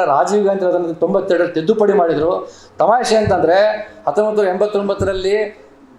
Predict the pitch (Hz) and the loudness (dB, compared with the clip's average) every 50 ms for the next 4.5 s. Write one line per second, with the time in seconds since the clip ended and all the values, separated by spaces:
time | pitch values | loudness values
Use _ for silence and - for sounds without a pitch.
0 | - 139 135 147 214 240 240 247 240 233 226 208 - - 202 202 208 196 185 175 | -6 -2 2 2 4 4 4 2 2 2 2 2 2 2 2 0 0 0 0 0
1 | 185 196 196 180 156 151 143 131 - 156 160 147 143 151 175 202 208 208 202 202 | 0 0 0 0 -2 -4 -4 -2 2 2 2 4 2 2 2 2 2 2 2 0
2 | 190 - 175 160 160 - 180 165 165 185 202 226 233 233 233 - - - - - | 0 0 0 0 2 2 2 2 4 2 2 2 0 -2 -4 -10 -14 -20 -20 -20
3 | - _ _ _ - - - 151 - 139 147 208 254 247 - 240 208 208 214 208 | -20 _ _ _ -6 -2 0 0 2 2 2 2 2 2 2 2 2 2 2 2
4 | 202 208 208 226 233 240 - 226 - - | 2 4 4 4 4 2 0 -4 -8 -10